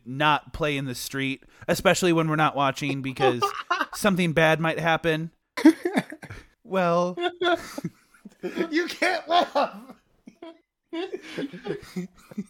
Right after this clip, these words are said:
Speaker 2: Continue.
Speaker 1: Well, while we were all having fun at the party, um,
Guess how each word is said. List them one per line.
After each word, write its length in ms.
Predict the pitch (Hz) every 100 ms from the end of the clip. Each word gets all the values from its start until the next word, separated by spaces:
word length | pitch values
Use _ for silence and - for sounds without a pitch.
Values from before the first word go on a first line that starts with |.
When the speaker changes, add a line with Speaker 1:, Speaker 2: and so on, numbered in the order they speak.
| _ _ _ - 131 - - _ 415 359 - - - - -
Speaker 2:
Continue. 800 | 269 247 - - 427 107 95 107 110 _ _ - - _ - _ _ - - - _ _ _ _ _
Speaker 1:
Well, 640 | 185 208 196 190 190 185 - _ -
while 720 | 160 156 180 190 226 240 226
we 120 | 226
were 200 | 220 220
all 260 | 185 180 190
having 260 | 208 208
fun 240 | 196 202 208
at 80 |
the 80 | 254
party, 540 | - 170 165 185 247 - _ _ _ 175
um, 640 | 185 185 180 180 180 180